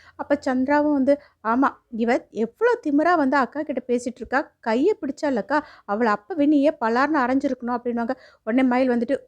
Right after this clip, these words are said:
"ஆரம்பிச்சிட்டிங்களா உங்களோட வேலையை?" அப்படின்வாங்க. "அதானே பார்த்தேன், யாருமே இன்னும் பேசலேன்னு பார்த்தனே" அப்படின்னு வந்து கோவமா பேசிட்டு இருப்பாங்க. "இவளுக்கு எவ்வளோ தைரியம் இருந்தா இந்த மாதிரி வந்து பேசுறா?" அப்படி இப்படிலாம் பேசிட்டு இருக்கும்போது ராஜராஜன் வந்துட்டு, "சந்திரா, போதும், தேவையில்லாத பேசிட்டு இருக்காத,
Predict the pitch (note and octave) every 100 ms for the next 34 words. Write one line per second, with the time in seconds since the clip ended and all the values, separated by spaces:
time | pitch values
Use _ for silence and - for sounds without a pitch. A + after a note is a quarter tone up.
0 | _ G#3 B3 D4 C4 - A3+ G#3 A#3+ C4+
1 | A#3+ A3 G#3+ A3 A#3 A#3+ A#3 A#3 A3+ A3+
2 | B3+ _ _ - F3+ G#3+ D#4+ D4+ C#4 A3
3 | F3 - F#3 A3+ C4 C4+ D#4 C#4 C#4 C4+
4 | D4 D4 C#4+ C4+ A3+ - A#3 B3 A#3+ A#3+
5 | A3+ A#3+ - A#3+ A#3 B3+ C4 B3+ C4 A#3
6 | - A3 C4 - - B3+ B3+ C4+ B3+ B3+
7 | C#4+ B3+ C4 C#4 B3+ C4 C4 B3+ C4 B3+
8 | B3+ C4 C4 C4 C4 A#3+ B3+ C4 C4 C#4
9 | C#4 C4+ C#4 C4+ - C4+ C4+ D4+ C4+ A#3
10 | B3 B3+ B3+ B3+ C4 - - - - C#4
11 | C#4 G#3+ - C#4+ D4+ - - C#4 C#4+ D#4
12 | B3+ C4 C#4+ C4+ C4+ B3+ G#3+ G#3